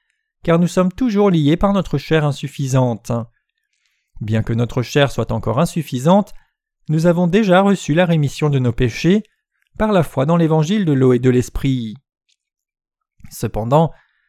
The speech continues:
si nous devions continuer à suivre les désirs de la chair même après être nés de nouveau, cela reviendrait à suivre notre ancien maître. Vous devez saisir que si nous qui sommes nés de nouveau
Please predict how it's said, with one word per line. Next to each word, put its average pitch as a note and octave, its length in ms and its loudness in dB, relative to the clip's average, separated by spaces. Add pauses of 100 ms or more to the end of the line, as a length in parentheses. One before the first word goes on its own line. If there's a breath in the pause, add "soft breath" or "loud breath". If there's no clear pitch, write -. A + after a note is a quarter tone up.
si - 160 -2
nous D3 100 2
devions F3 320 2
continuer D#3+ 560 0
à B2 80 0
suivre C#3 400 -4
les A2+ 140 -2
désirs C#3 400 0
de A#2+ 80 -2
la A2+ 120 -2
chair D3 340 0
même A#2 180 -2
après A2 280 -2
être A2 220 -4
nés C#3+ 160 0
de B2 100 0
nouveau, C3+ 400 2 (560 soft breath)
cela E3+ 300 0
reviendrait D#3 560 2
à D3+ 60 2
suivre F3 400 0
notre D3+ 240 -2
ancien C#3 320 -2
maître. A#2+ 540 -6 (920)
Vous A#2 160 -4
devez A2 240 2
saisir C3 460 -2
que A#2+ 100 -2
si B2 220 -8
nous F3+ 220 2
qui C3 140 -6
sommes A2+ 280 -2
nés A#2 100 -2
de A#2+ 100 0
nouveau B2+ 460 2